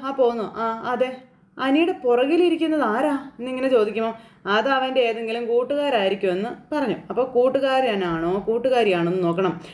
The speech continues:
"അച്ഛാ, അത് അവളാവാനാ സാധ്യതയെന്നും" പറഞ്ഞ് അനാമിക പറയുമ്പം, "അതൊക്കെ ഇനി നമ്മൾ നോക്കണമെന്ന്?" ചോദിച്ചു. "അപ്പം നോക്കണം, നോക്കിയേ പറ്റൂ. അവളെ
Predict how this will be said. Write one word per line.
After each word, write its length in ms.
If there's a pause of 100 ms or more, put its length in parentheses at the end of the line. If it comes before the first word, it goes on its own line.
(160)
"അച്ഛാ, 380 (460)
അത് 200
അവളാവാനാ 760
സാധ്യതയെന്നും" 840
പറഞ്ഞ് 300 (160)
അനാമിക 360
പറയുമ്പം, 500
"അതൊക്കെ 320
ഇനി 100
നമ്മൾ 260
നോക്കണമെന്ന്?" 480
ചോദിച്ചു. 360
"അപ്പം 240
നോക്കണം, 600 (540)
നോക്കിയേ 340
പറ്റൂ. 360 (260)
അവളെ 240